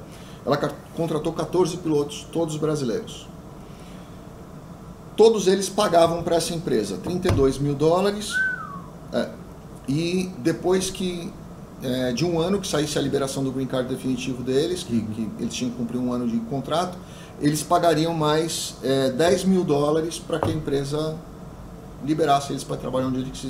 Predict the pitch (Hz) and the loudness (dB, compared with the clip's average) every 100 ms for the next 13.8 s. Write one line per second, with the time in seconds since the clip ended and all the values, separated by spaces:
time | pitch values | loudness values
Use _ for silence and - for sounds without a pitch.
0 | - 123 139 127 - 135 101 107 98 95 | -2 -2 0 -2 -4 -4 -4 -4 -6 -8
1 | - - - - - - - - - - | -12 -14 -16 -16 -16 -16 -14 -16 -16 -16
2 | - - - 156 160 156 151 147 143 139 | -16 -6 2 6 8 10 10 8 6 4
3 | - - - - 208 233 220 202 196 123 | 0 -8 -14 -6 2 4 4 2 0 0
4 | - - - - - - - - - - | 0 -4 -10 -14 -16 -16 -16 -16 -12 -4
5 | 151 - 202 226 240 208 214 196 160 143 | -4 0 6 8 6 2 -4 0 2 4
6 | 170 185 190 - - 180 1077 1077 165 175 | 2 0 -8 -6 2 4 4 2 2 2
7 | 175 165 156 135 117 101 - - - - | 2 2 2 2 2 -2 -4 -8 -10 -10
8 | - - - - - - - - - - | -12 -16 -18 -16 -16 -16 -16 -16 -16 -16
9 | - - - - 104 117 117 117 127 139 | -16 -16 -16 -10 -4 0 0 0 -2 -4
10 | - - 107 117 104 - - - - 104 | -10 -8 -6 -4 -6 -8 -14 -16 -12 -6
11 | 110 110 107 98 107 107 117 - 101 143 | -2 2 2 0 -2 0 4 6 6 8
12 | 147 156 147 120 147 127 117 127 147 233 | 8 6 4 4 4 4 2 2 4 4
13 | - 117 120 123 120 127 220 160 | 2 -2 0 4 6 6 4 0